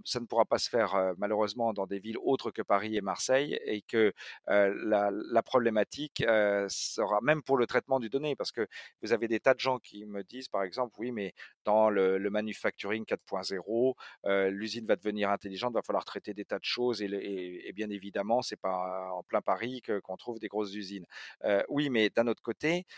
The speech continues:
euh, oui, sûrement peut-être que des capteurs dans l'usine vont être utilisés, mais si on veut de la puissance de calcul, de process pour pouvoir, euh,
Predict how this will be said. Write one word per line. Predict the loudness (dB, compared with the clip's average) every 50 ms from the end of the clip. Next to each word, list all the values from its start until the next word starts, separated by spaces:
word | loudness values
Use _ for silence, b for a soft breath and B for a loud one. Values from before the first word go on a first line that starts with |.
| B B 0 4
euh, | 6 8 8 8 8 6 4 2 2 0 0 -2 -2
oui, | -2 -2 -2 -2 -2
sûrement | -2 -2 -4 0 2 2 2
peut-être | 2 2 2 2 0 0 _ _
que | -6 -4
des | -4 0
capteurs | 2 2 0 2 _ 4 6 8 8 8 6 4 2 0
dans | 0 -2
l'usine | -2 -2 -6 -6 -8 -8 -6 -4
vont | -2 -2
être | -4 -4 -6
utilisés, | -14 -20 -18 -12 -10 -8 -6 -4 -2 0 0 0 -2 B B B B -4
mais | -2 -2
si | 0 0 0
on | 2
veut | 2 2 4
de | 4
la | 4
puissance | 4 2 -2 -4 0 2 2 2 2 0
de | -4 -2
calcul, | -2 -2 -2 -2 -6 -8 -4 -4 -4 -2
de | -4 -6
process | -4 -2 -2 -2 0 4 4 6 4 4 2
pour | -4 -12 -14
pouvoir, | -10 -6 0 4 6 8 8 8 6 2
euh, | -2 -4